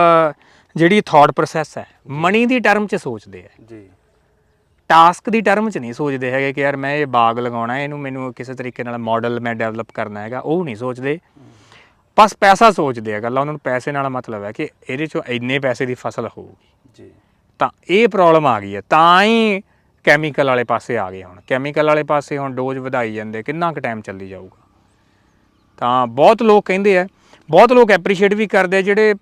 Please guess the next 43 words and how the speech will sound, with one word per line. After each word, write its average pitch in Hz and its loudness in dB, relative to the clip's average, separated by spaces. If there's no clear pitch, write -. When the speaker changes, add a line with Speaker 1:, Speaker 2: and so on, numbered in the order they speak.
Speaker 1:
ਪਿੰਡ 190 2
ਦੇ 226 8
ਲੋਕ 214 2
ਥੋੜ੍ਹੇ 220 0
ਜਿਹੇ 196 0
ਘੱਟ 147 -2
ਕਰਦੇ 143 2
ਆ, 151 -2
Speaker 2:
ਜੀ। - -20
Speaker 1:
ਬਾਹਰ 190 8
ਦੇ 240 6
ਲੋਕ 214 6
ਜ਼ਿਆਦਾ 147 4
ਐਪਰੀਸ਼ੀਏਟ 110 -6
ਕਰਦੇ 98 -16
ਆ। 101 -20
ਮੈਨੂੰ 131 -8
ਬਹੁਤ, 151 4
ਜਿਵੇਂ 139 -6
ਹੁਣ 135 -6
ਵੀਡੀਓਜ਼ 147 -4
ਮੇਰੀਆਂ 135 -6
ਚੱਲੀਆਂ 127 -6
ਜਾਂਦੀਆਂ 123 -8
ਬਹੁਤ 131 -8
ਲੋਕਾਂ 127 -10
ਕੋਲ, 120 -8
ਤਾਂ 143 -6
ਮੈਨੂੰ 143 -6
ਬਹੁਤ 143 2
ਫੋਨ 123 -8
ਆਉਂਦੇ 120 -6
ਆ, 123 -4
ਕੈਨੇਡਾ 127 -4
ਤੋਂ 127 -8
ਬਹੁਤ 127 -6
ਆਉਂਦੇ 113 -8
ਆ 113 -8
ਜਿਹੜੇ 117 -8
ਪੰਜਾਬੀ 110 -10
ਵਸੇ 107 -10
ਵੇ 104 -12
ਉੱਧਰ, 110 -14